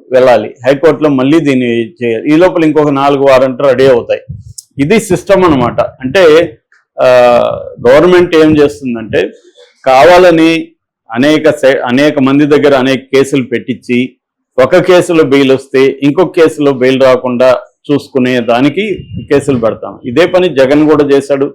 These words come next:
చింతమనేని ప్రభాకర్ విషయంలో దాదాపు అరవై కేసులు ఆయన మీద పెట్టి ఆయన ఒక కేసులో బయట రాగానే ఇంకో కేసు లోపలేస్తా వచ్చారు.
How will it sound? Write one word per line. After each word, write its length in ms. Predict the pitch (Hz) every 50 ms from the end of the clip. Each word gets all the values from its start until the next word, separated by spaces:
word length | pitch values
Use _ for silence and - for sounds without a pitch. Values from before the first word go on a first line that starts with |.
| _ 139
చింతమనేని 500 | 135 135 131 147 139 147 147 143 139 135
ప్రభాకర్ 540 | 117 131 131 127 127 143 139 139 139 127 131
విషయంలో 460 | 127 - - 127 127 127 131 127 - - - - - - - - - - - -
దాదాపు 380 | 120 123 123 143 143 123 139
అరవై 260 | 131 120 131 139 143 135
కేసులు 400 | - 139 139 131 135 139 135 127
ఆయన 120 | 123 123
మీద 320 | 123 127 127 127 127 120
పెట్టి 420 | 123 120 123 - 135 131 127 - _ _ _ _ _ _ _ -
ఆయన 300 | 117 123 131 135 135 135 131 131 127 131 - - 131
ఒక 140 | 127 127 139
కేసులో 420 | 131 - 143 143 143 - 165 156
బయట 280 | 139 127 131 135 127 139
రాగానే 260 | 139 135 135 135 131
ఇంకో 280 | 123 123 120 - 135 135
కేసు 240 | 139 135 139 151 170
లోపలేస్తా 600 | 156 139 135 117 139 131 127 123 123 - - 127
వచ్చారు. 340 | 113 107 - - - - -